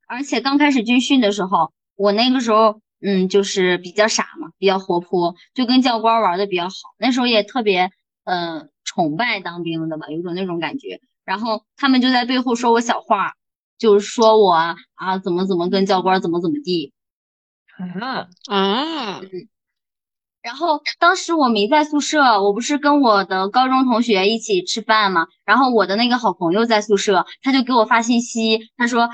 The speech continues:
Speaker 1: ：“啊，你得小心那个谁谁谁，他们又在这儿说你什么什么什么什么什么。”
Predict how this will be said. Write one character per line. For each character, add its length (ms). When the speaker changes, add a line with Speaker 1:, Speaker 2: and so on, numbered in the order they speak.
Speaker 1:
：“啊， 80
你 140
得 100
小 180
心 160
那 120
个 80
谁 160
谁 100
谁， 460
他 140
们 100
又 140
在 100
这 80
儿 80
说 240
你 140
什 120
么 120
什 80
么 100
什 80
么 140
什 100
么 100
什 140
么。” 260